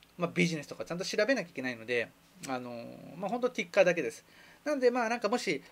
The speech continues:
ポストコロナ欲しいなっていうね、なんかあれば、まあ、この結果をきっかけにね、調べていただいて見てもらえるのがいいかなと思います。私が以前に紹介したね、アジシスなんかもね、結構いい動きしてますんでね、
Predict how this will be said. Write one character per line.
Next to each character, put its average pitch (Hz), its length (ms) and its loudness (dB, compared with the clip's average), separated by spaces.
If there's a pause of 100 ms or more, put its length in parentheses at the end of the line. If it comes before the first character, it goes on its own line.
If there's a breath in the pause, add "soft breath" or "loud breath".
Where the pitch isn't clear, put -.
ポ 190 120 2
ス 175 40 -4
ト 220 100 -2
コ 233 100 2
ロ 202 80 4
ナ 175 60 -4
欲 170 100 -6
し 208 120 -6
い 196 40 -6
な 190 140 2
っ 180 60 -4
て 170 100 -2
い 165 140 2
う 156 40 -6
ね、 175 100 -4
な 190 120 -2
ん 180 40 -4
か 180 60 4
あ 190 40 6
れ 226 100 4
ば、 277 280 6 (160 loud breath)
ま 247 80 2
あ、 - 20 2
こ 226 120 -2
の 226 80 2
結 - 220 -6
果 240 120 4
を 226 60 2
き - 100 -16
っ - 20 -20
か - 120 -12
け 247 120 -6
に 233 120 -6
ね、 262 240 -2
調 214 200 4
べ 180 80 0
て 151 80 -4
い 135 60 -6
た 151 100 -12
だ 165 80 4
い 175 60 2
て 185 200 2
見 170 100 -4
て 165 80 -2
も 135 100 -2
ら 131 80 2
え - 20 2
る 127 60 0
の 120 60 -12
が 113 60 -8
い - 20 -10
い - 40 -10
か 117 80 -8
な 123 120 -4
と - 80 -18
思 - 100 -16
い - 20 -18
ま 104 100 -14
す。 - 120 -20 (340 loud breath)
私 277 300 4
が 311 60 2
以 330 180 2
前 392 100 2
に 175 120 -2
紹 160 200 2
介 156 160 6
し - 40 -2
た 165 80 4
ね、 160 120 -4
ア 233 80 4
ジ 208 120 -6
シ 170 120 -6
ス 143 140 -10
な 117 100 -10
ん 113 40 -16
か - 140 -10
も 127 100 -12
ね、 143 140 -10
結 214 140 -4
構 151 100 -2
い 160 80 -2
い 123 120 -6
動 127 100 -6
き - 100 -18
し - 40 -14
て 139 100 -6
ま 143 100 -6
す 143 120 -14
ん 127 40 -14
で - 80 -14
ね、 - 140 -14